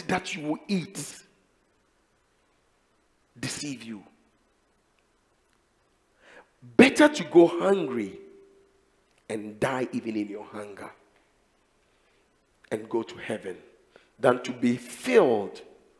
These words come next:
with the devil's meal and end up in hell. Hallelujah. This is not your popular teaching. I know it's not your popular teaching, but it doesn't really matter.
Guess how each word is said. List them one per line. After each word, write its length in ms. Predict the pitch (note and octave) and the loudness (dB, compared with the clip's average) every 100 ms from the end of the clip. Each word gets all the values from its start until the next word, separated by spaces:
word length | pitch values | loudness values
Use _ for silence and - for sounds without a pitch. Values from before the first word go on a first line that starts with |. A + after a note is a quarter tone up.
| _ _ _ - | _ _ _ -4
with 160 | A2+ | 2
the 80 | A#2 | 2
devil's 680 | A2 C3 C#3+ C#3 C#3+ C3 A2+ | 2 6 6 6 -2 -4 -6
meal 480 | B2+ A2 G2 F2+ - - - - _ _ _ - | -4 0 0 -2 -14 -20 -20 -20 _ _ _ -8
and 180 | G#2 G2+ | -8 -6
end 240 | A2 G#2+ | -6 -6
up 180 | G#2+ - | -10 -12
in 120 | G2 | -16
hell. 260 | F2+ F2 E2 - _ _ _ _ _ _ _ _ _ _ _ _ _ _ _ _ _ _ _ _ _ _ _ _ - | -16 -18 -18 -20 _ _ _ _ _ _ _ _ _ _ _ _ _ _ _ _ _ _ _ _ _ _ _ _ -20
Hallelujah. 600 | - G#2 G#2+ A2+ G#2 G2+ - - _ - _ - - - - - - - | -14 -14 -14 -14 -14 -14 -20 -20 _ -20 _ -20 -20 -20 -14 -8 -8 8
This 200 | D#3 - | 8 8
is 120 | D#3 | 4
not 100 | D3 | 2
your 120 | C3+ | 0
popular 340 | C#3 B2 B2 B2 | 0 0 2 2
teaching. 440 | A#2 - G2+ F2 - - - _ _ _ _ _ _ _ _ - | 0 -4 -12 -14 -20 -20 -20 _ _ _ _ _ _ _ _ 0
I 160 | B2+ E3 | 6 10
know 180 | G#3+ E3+ | 10 10
it's 180 | C#3+ D3 | 8 4
not 80 | D3+ | 2
your 100 | A#2+ | 2
popular 300 | B2 A#2+ A#2+ | 0 2 2
teaching, 420 | A#2+ - G#2 - - _ _ - | 0 -8 -12 -14 -20 _ _ 4
but 140 | B2+ | 6
it 100 | D3 | 8
doesn't 260 | D3+ D3+ D3 | 6 4 2
really 200 | B2+ B2+ | 0 0
matter. 380 | A2+ G#2+ - | -2 -2 -4